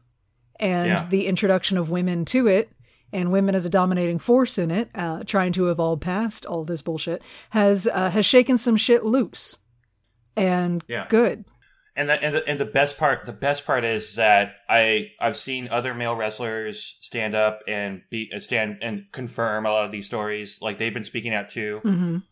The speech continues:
Speaker 2: Uh, you know, T J Perkins, who was a cruiserweight wrestler, he used to wrestle for W W E and now he's at Impact. He actually came out and told a story about how he was sexually assaulted.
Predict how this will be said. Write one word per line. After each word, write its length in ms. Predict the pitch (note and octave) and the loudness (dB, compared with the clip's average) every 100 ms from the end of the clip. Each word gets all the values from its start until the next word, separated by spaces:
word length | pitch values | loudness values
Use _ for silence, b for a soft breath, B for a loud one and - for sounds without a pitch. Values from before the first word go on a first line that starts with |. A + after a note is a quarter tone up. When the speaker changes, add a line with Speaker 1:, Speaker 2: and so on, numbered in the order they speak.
| _ _ _ _ _ _ G#2+ | _ _ _ _ _ _ -4
Speaker 2:
Uh, 380 | G#2+ G#2 G2+ G2+ | -2 -2 -2 -4
you 120 | B2 | -4
know, 120 | G#2 | -4
T 180 | G2+ C3+ | -4 -6
J 180 | B2+ A#2+ | -4 -2
Perkins, 520 | B2+ A#2+ B2+ A#2+ A#2 | -2 -4 -4 -6 -4
who 140 | B2 | -4
was 120 | A2+ A2 | -4 -4
a 140 | G2+ | -6
cruiserweight 480 | - A#2+ A2+ A#2 A2 | -4 -6 -4 -4 -2
wrestler, 440 | A2 A2 A#2+ A2 | -2 -4 -4 -4
he 80 | A2+ | -4
used 160 | A#2 A#2 | -6 -6
to 80 | A#2+ | -4
wrestle 320 | A#2 A2+ A2+ | -4 -4 -8
for 160 | A#2 | -8
W 220 | G#2+ A2 G#2+ | -6 -4 -6
W 180 | G#2+ | -8
E 160 | A2 A2 | -8 -6
and 80 | G#2 | -4
now 120 | G#2 | -4
he's 120 | G#2 | -4
at 100 | G#2+ | -4
Impact. 600 | G#2 G2+ A2 G#2 G2 - - | -6 -4 0 2 0 -8 -20
He 380 | A2+ A2+ A2+ A2+ | -14 -10 -4 -2
actually 300 | A2 - A2 | -2 -4 -10
came 200 | A#2 G#2+ | -6 -4
out 120 | G#2+ | -4
and 80 | G#2 | -6
told 160 | G#2+ | -10
a 40 | G2+ | -10
story 280 | - G2+ G#2 | -8 -6 -6
about 200 | G#2 G2 | -6 -4
how 240 | G#2+ G2+ | -2 -2
he 180 | A2+ A2 | -4 -6
was 180 | A2 G2+ | -6 -4
sexually 400 | A2 - A2+ G#2 | -6 -6 -8 -6
assaulted. 540 | G2+ G2+ G2+ G#2 | -8 -8 -8 -12